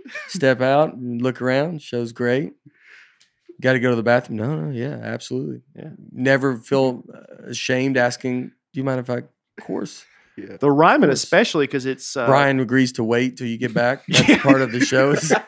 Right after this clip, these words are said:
Speaker 2: <laughs> Brian's on stage and he goes, "Yeah, no, absolutely." He'll go,
Speaker 3: Yeah.
Speaker 2: "Hey, uh, Brian, do you mind if w-, a few of us gotta go to the bathroom?"
Speaker 1: <laughs>
Speaker 2: And he goes, "Yeah, you know what? I'll be honest with you, I do too. So let's all
Speaker 3: <laughs>
Speaker 2: just,
Speaker 3: I'll just take,
Speaker 2: let's all just
Speaker 3: take
Speaker 2: take five."
Speaker 3: five.
Speaker 2: <laughs> Yeah. And then,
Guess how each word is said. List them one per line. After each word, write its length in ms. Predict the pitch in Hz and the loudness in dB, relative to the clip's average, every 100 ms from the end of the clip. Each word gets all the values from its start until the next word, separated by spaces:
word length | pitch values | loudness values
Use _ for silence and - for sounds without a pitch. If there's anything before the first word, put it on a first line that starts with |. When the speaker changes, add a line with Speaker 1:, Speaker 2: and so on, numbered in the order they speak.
| 247 | 0
Speaker 2:
<laughs> 240 | - 240 | 2 2
Brian's 340 | 156 151 151 160 | 4 4 2 2
on 160 | 156 | 0
stage 360 | 151 139 147 143 | 0 0 2 0
and 80 | 135 | 0
he 40 | |
goes, 240 | 139 127 160 | 0 0 2
"Yeah, 200 | 202 214 | 2 4
no, 180 | 185 | 4
absolutely." 480 | 151 151 - 175 139 | 4 2 -2 -4 -4
He'll 160 | 110 - | 2 6
go, 240 | 440 - | 6 4
Speaker 3:
Yeah. 340 | - - 104 87 | 0 -2 -6 -4
Speaker 2:
"Hey, 220 | 180 185 165 | 2 4 6
uh, 220 | 151 143 | 6 4
Brian, 260 | 170 165 | 2 2
do 60 | 151 | 2
you 40 | |
mind 180 | 175 156 | 2 2
if 180 | 135 143 | 0 -4
w-, 240 | 156 131 - - | -12 -12 -12 -18
a 160 | - 147 | -20 -6
few 160 | 202 180 | 0 2
of 80 | |
us 140 | 135 - | 2 -4
gotta 160 | 127 | -4
go 80 | 113 | -4
to 60 | 110 | -4
the 80 | 107 | -2
bathroom?" 500 | 117 110 113 110 110 - - | -2 0 -2 -2 -4 -6 -20
Speaker 1:
<laughs> 220 | - - | -18 -4
Speaker 2:
And 100 | 131 | -2
he 60 | 131 | 0
goes, 240 | 131 117 | 0 0
"Yeah, 340 | 147 214 151 - | 0 2 0 -2
you 100 | 151 | 4
know 80 | 170 | 6
what? 260 | 190 202 _ _ - | 6 2 _ _ 0
I'll 80 | 139 | 2
be 100 | 143 | 4
honest 200 | 151 151 | 2 0
with 80 | |
you, 60 | 131 | 2
I 100 | 123 | 2
do 160 | 123 127 | 2 2
too. 260 | 131 143 | 2 2
So 200 | 226 139 | 2 2
let's 240 | 131 139 147 | 2 2 4
all 180 | 139 131 | 4 4
Speaker 3:
<laughs> 120 | 131 | 2
Speaker 2:
just, 220 | 127 - | 0 0
Speaker 3:
I'll 180 | 180 - | -2 -2
just 280 | 220 - - | -14 -14 0
take, 100 | 156 | 2
Speaker 2:
let's 140 | 170 | 6
all 160 | 170 160 | 4 4
just 220 | 165 - | 0 2
Speaker 3:
take 220 | 170 156 | 2 2
Speaker 2:
take 20 | |
five." 600 | - 151 151 160 170 247 - | 4 4 6 6 6 4 2
Speaker 3:
five. 160 | 240 | 2
Speaker 2:
<laughs> 20 | |
Yeah. 200 | 202 175 - _ _ - 170 156 - | 4 0 0 _ _ -20 -16 -16 -2
And 180 | 196 147 | 0 2
then, 420 | 156 175 139 180 | 0 0 -2 -6